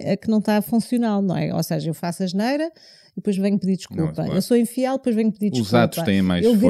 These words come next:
Speaker 1: grito,
Speaker 2: não é?
Speaker 1: eh, eu magoo-te, mas depois venho pedir
Speaker 2: Claro.
Speaker 1: desculpa porque afinal amo-te muito. E, e nós sabemos que há muitas relações que têm este tipo de, de sistema já fechado, em que o outro está sempre a pedir desculpa, mas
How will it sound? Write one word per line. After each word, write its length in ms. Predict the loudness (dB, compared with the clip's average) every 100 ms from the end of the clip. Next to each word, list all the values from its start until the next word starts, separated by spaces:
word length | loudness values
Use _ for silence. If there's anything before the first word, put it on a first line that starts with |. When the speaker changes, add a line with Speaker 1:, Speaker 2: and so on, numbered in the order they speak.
| 6
Speaker 1:
grito, 360 | 4 0 -2 -2
Speaker 2:
não 60 |
é? 40 | 2
Speaker 1:
eh, 180 | 2 4
eu 400 | 4 6 6 4
magoo-te, 560 | 4 4 6 6 4 0
mas 120 | 0
depois 200 | 2 2
venho 220 | 4 4
pedir 220 | 4 2
Speaker 2:
Claro. 160 | 2 0
Speaker 1:
desculpa 200 | 0 -2
porque 200 | -2 -4
afinal 340 | 0 0 2
amo-te 260 | 2 0 0
muito. 380 | 2 2 -2 -4
E, 380 | -2 0 2
e 20 | 4
nós 240 | 4 2
sabemos 300 | 0 0 0
que 80 | -2
há 20 |
muitas 260 | -2 -2 -4
relações 380 | -4 -2 -4
que 60 | -4
têm 220 | -4 -2
este 140 | -2 -4
tipo 300 | -8 -8 -4
de, 240 | 0 0
de 80 | -2
sistema 560 | -6 2 4 4 2
já 400 | 0 0 0 -2
fechado, 880 | -6 -10 -8 0 2 2 2 2 0
em 200 | -2 -2
que 240 | 0 0 2
o 120 | 2
outro 200 | 2 2
está 160 | 0 -4
sempre 300 | 0 0 2
a 20 |
pedir 220 | 0 0
desculpa, 500 | -2 -4 -4 -2 -2
mas 240 | 0 0